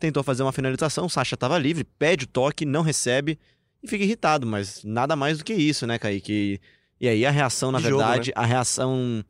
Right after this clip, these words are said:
Speaker 1: explosiva, na verdade, vem do lado do Jorge, né?
Speaker 2: Sim, o Jorge, ele ficou muito bravo com a reclamação do Sacha e ele colocou o dedo na cara do Sacha, reclamou e a torcida tomou partido nessa confusão, gritou o nome do Sacha e vaiou o Jorge quando tocou na bola. Então a gente vê que o Jorge,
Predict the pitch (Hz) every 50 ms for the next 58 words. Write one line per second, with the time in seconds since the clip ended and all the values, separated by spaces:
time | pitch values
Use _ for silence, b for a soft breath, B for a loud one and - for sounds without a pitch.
0 | _ _ _ - - - - 160 160 143 113 107 123 139 160 160 156 139 135 123
1 | 110 117 135 147 170 190 202 196 156 156 175 196 311 302 180 120 120 131 120 107
2 | 98 104 104 104 101 101 - _ _ _ _ _ - - - - 131 123 110 104
3 | 117 113 120 127 135 135 139 131 - - - 143 135 127 123 123 135 156 175 -
4 | 160 139 131 135 139 135 131 - 135 131 120 120 120 - 131 131 131 120 - -
5 | 139 175 185 165 - - 127 123 131 151 - 175 165 - B B B B B B
6 | B 123 127 127 131 131 131 127 117 123 127 - 143 135 131 151 156 135 135 147
7 | 151 147 131 120 - 127 127 120 117 110 - - 113 135 143 139 - 120 117 127
8 | 127 143 127 120 120 123 139 156 170 - B B B B - 156 156 - 196 175
9 | 151 - 196 214 226 - 196 165 165 156 165 156 143 131 - 135 135 127 123 123
10 | - 131 - 135 127 127 131 117 113 123 131 160 175 - b b b b 143 147
11 | 156 147 - 170 190 208 208 190 185 165 160 151 - 165 160 160 170 165 - 185
12 | 175 b b b 170 160 170 165 165 165 170 165 147 147 147 147 139 147 143 143
13 | - 143 - 143 147 147 131 120 117 117 117 113 - 120 123 127 135 131 135 135
14 | - 131 120 127 127 - 131 110 123 123 127 127 139 131